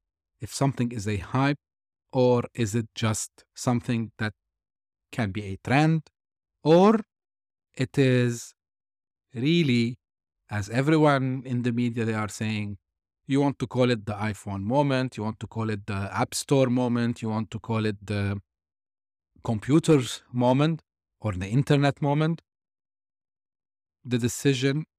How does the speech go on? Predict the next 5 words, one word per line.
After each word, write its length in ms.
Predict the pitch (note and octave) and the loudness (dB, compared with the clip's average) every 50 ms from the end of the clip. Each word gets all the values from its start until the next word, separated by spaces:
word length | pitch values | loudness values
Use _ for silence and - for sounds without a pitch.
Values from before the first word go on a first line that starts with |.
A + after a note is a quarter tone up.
| _ | _
would 260 | - A#2+ A#2 G#2+ A2 | -6 -6 -6 -6 -4
be 200 | - A#2 A2+ A#2 - _ _ _ _ _ _ _ _ _ _ _ | -2 -2 -2 -2 -4 _ _ _ _ _ _ _ _ _ _ _
up 160 | - B2 - - _ - | -4 -4 -4 -6 _ -6
to 180 | - B2 B2 | -2 -2 0
how 680 | A2+ - - - - B2+ B2 B2 B2 A#2+ A#2+ A#2+ A#2 | -2 -2 -8 -10 -4 -2 0 0 2 2 0 -2 -4